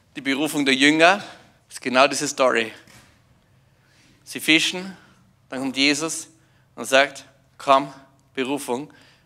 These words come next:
folge mir nach.“ Von der Erwerbstätigkeit als Fischer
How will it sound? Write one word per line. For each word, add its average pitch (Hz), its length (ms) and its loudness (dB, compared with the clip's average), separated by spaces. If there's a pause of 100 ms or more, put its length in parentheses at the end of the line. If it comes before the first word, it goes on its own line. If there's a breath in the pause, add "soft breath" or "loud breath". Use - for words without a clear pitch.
folge 131 320 0
mir 127 100 -4
nach.“ 113 400 -2
Von 120 220 -4
der 117 240 2
Erwerbstätigkeit 135 1500 0
als 113 180 -10
Fischer 175 500 -6